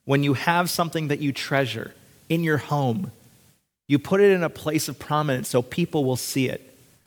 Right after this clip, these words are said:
For some people, it's pictures of their family. Traveling on summer singing team for Maranatha, I've seen all kinds of different homes and home decor styles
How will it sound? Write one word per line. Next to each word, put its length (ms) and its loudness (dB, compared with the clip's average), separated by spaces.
For 120 4
some 300 2
people, 520 2
it's 240 4
pictures 400 2
of 100 2
their 140 0
family. 480 -2
Traveling 400 4
on 140 2
summer 320 0
singing 320 -4
team 180 -2
for 100 -2
Maranatha, 560 2
I've 160 0
seen 200 -4
all 260 -4
kinds 260 0
of 120 0
different 300 -4
homes 440 0
and 100 -4
home 300 2
decor 360 2
styles 580 4